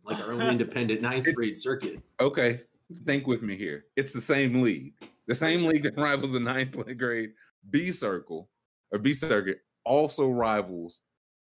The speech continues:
Speaker 3: the N F L. The age range will be from twelve to, you know what I mean? Uh,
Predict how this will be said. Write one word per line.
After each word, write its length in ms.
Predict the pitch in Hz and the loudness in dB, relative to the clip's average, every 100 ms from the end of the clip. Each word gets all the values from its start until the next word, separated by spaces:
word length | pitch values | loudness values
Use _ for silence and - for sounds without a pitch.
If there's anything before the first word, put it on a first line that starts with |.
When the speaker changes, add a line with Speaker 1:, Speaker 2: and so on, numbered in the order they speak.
| _ _ _ | _ _ _
Speaker 3:
the 220 | 104 110 117 | -6 -6 -4
N 160 | 104 | -2
F 240 | 101 98 - | -2 -4 -4
L. 320 | 90 73 - _ | -6 -6 -10 _
The 160 | - 104 | -6 -4
age 400 | 110 123 151 160 | 0 4 4 4
range 320 | 131 127 117 110 | 2 2 0 -2
will 100 | 104 | -2
be 200 | 98 95 | -2 -4
from 220 | - 82 | -8 -14
twelve 680 | - 123 120 120 120 117 113 _ _ _ _ _ _ _ _ _ - | -8 0 2 2 0 -2 -8 _ _ _ _ _ _ _ _ _ -8
to, 560 | - 139 104 92 95 - _ _ _ - | 0 2 2 0 -4 -14 _ _ _ -10
you 120 | 98 | -6
know 120 | 98 | -4
what 80 | 95 | -4
I 20 | |
mean? 420 | 95 95 92 95 95 _ _ _ _ - | -4 -4 -6 -8 -14 _ _ _ _ -6
Uh, 540 | 85 82 82 78 73 | -2 -2 -2 -4 -6